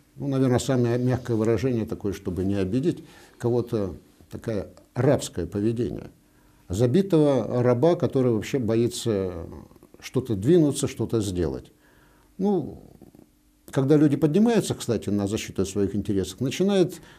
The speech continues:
движение. Да, оно сложное, тяжёлое, с приливами, отливами, но, м,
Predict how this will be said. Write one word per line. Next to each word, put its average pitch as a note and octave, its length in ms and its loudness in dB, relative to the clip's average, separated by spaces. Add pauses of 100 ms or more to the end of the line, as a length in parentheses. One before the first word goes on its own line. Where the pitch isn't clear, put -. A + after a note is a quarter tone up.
движение. A2 580 4
Да, C3+ 240 4
оно B2+ 160 4
сложное, B2+ 640 2
тяжёлое, C#3 600 4
с - 80 -4
приливами, C#3 640 4
отливами, C#3 680 4 (720)
но, A#2+ 360 4 (580)
м, C#2 280 -8